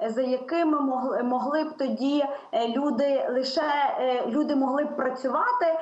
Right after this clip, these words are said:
дотримуючи-, дотримуючись, е, абсолютно всіх норм безпеки, соціальної дистанції,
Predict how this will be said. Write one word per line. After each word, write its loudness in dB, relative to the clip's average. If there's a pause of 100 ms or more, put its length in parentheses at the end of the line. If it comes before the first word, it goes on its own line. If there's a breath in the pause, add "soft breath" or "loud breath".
(160 loud breath)
дотримуючи-, -2
дотримуючись, -2
е, 2
абсолютно 0
всіх -4
норм 0
безпеки, -2 (200 loud breath)
соціальної -2
дистанції, -4